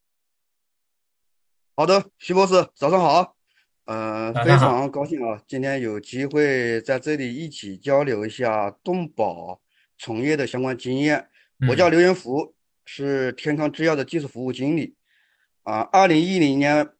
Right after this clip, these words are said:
Speaker 1: 南京农业大学本科毕业，另外在一三年川农毕业之后，就一直从事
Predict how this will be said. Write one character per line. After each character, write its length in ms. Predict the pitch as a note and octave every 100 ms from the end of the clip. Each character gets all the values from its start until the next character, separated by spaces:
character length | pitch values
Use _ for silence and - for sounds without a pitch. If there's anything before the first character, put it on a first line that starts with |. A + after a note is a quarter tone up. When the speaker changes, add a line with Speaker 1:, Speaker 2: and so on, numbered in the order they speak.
| -
Speaker 1:
南 260 | A#2 C3
京 160 | D3+ F3
农 180 | A#2+ B2+
业 140 | E3
大 120 | E3
学 140 | D#3+ C3
本 260 | B2+ G2+
科 140 | F#2+ C3
毕 220 | - E3
业， 300 | F3 D3+ - _ _ _ _ _ _
另 180 | D#3 E3
外 260 | D#3+ D3+
在 380 | C#3 D3 C3+ B2+
一 180 | C3+ E3+
三 300 | E3+ D#3+ E3+
年 180 | A#2 A#2
川 240 | - D#3
农 140 | C#3
毕 140 | B2+ D3+
业 120 | C#3+
之 140 | C3+
后， 240 | C3+ B2+ - -
就 160 | - C#3
一 180 | C#3+ G3+
直 220 | - A#2
从 300 | - F2+ G#2
事 360 | - D#3 A#2+